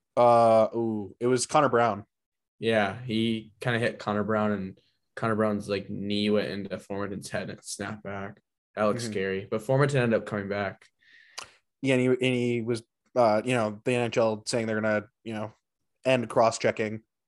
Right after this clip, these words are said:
Speaker 1: the season, and then Formanton cross-checks Lucas Raymond, and then
Speaker 2: I
Speaker 1: Larkin
Speaker 2: literally
Speaker 1: swings
Speaker 2: thought,
Speaker 1: at him.
Speaker 2: I thought that was a flop at first, and I, then I watched it back, and I was like, Oh my gosh, he actually got, like,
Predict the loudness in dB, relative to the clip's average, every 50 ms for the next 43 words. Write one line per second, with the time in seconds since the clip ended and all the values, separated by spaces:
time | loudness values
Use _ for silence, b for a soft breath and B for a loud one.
0 | _ _ _ _ -8 -6 -4 -4 -2 -2 -2 -2 -2 -2 -2 -4 -4 -6 -8 -12
1 | _ _ -2 0 0 0 0 -2 -4 -4 -4 -4 0 0 2 2 2 0 -2 -4
2 | -2 -4 -4 -4 -4 -6 -4 -4 -4 -2 -2 -4 -4 -6 -8 -10 -12 -10 -6 -6
3 | -4 -2 0 2 4 4 6 6 6 6 6 6 6 8 8 8 8 8 6 6
4 | 4 4 4 2 0 -2 -4 -6 -10 _ _ _ _ _ _ 0 0 2 4 2
5 | 2 2 0 0 -2 -6 -10 -14 -12 -8 -6 -6 -6 -6 -6 -8 -10 -10 -10 -10
6 | -10 -10 -10 -12 -14 -16 -8 -4 0 0 2 2 2 2 2 2 2 2 2 2
7 | 2 2 2 2 0 0 -4 -6 -4 -2 -2 0 0 -2 -2 -4 -4 -4 -4 -4
8 | -4 -4 -4 -2 -2 -2 -2 -2 -4 -4 -4 -2 -2 -2 -2 -2 -2 0 0 0
9 | -2 -2 0 2 4 4 4 4 2 0 -6